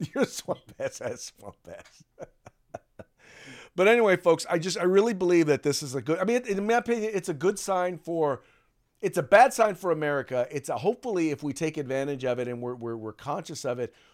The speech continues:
for Republicans, it is an opportunity. It's an opportunity to not get caught up in the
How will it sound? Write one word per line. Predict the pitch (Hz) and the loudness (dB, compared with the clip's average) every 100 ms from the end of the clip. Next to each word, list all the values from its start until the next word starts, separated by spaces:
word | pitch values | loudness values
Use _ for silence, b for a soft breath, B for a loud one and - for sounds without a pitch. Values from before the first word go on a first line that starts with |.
| b | b
for | - 160 | -4 -2
Republicans, | 151 139 160 196 208 - 156 127 | -2 -4 0 2 2 -2 -6 -4
it | 143 | -6
is | 139 131 | -6 -8
an | 127 | -4
opportunity. | 131 139 139 117 - 135 113 110 | -2 -2 -6 -10 -10 -10 -8 -10
It's | 110 | -10
an | 135 | -6
opportunity | 147 180 190 190 185 175 | -6 -6 -10 -10 -8 -8
to | 160 | -8
not | 143 147 185 | -4 -4 -4
get | 254 | -10
caught | - 196 175 | -2 2 2
up | 165 170 | 0 -2
in | 147 | -2
the | 143 131 | -2 -6